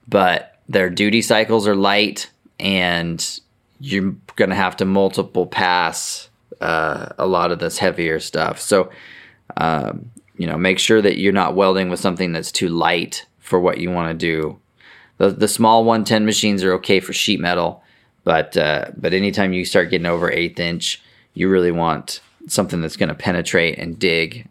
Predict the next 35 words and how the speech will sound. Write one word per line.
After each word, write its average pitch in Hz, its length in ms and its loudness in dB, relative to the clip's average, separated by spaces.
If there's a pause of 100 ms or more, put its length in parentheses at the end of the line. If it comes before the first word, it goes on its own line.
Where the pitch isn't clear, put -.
Uh, 82 420 -4 (540)
we 117 140 4
use, 101 580 0 (180)
I 98 80 2
have 98 140 2
a 90 80 -2
Millermatic 90 640 0
two 92 140 -2
hundred 87 300 0
here, 82 420 -2 (200)
uh, 76 480 -4 (680)
or 90 100 -8
two - 180 -10
fifty, - 460 -10 (340)
or 101 80 -2
no, 101 140 2
I, 85 220 0 (600)
it's 98 180 -2
a 98 40 -2
two - 180 -4
hundred, 85 320 -4
Millermatic 104 560 2
two 98 140 -2
hundred, 90 500 0
uh, 87 220 0
from 90 480 -2
the 110 180 4
late 101 380 0
seventies. 85 600 -2
So 98 360 2 (500)
it, 107 320 2
uh, 95 480 4 (580)
it - 320 2
puts - 240 2
down 90 480 0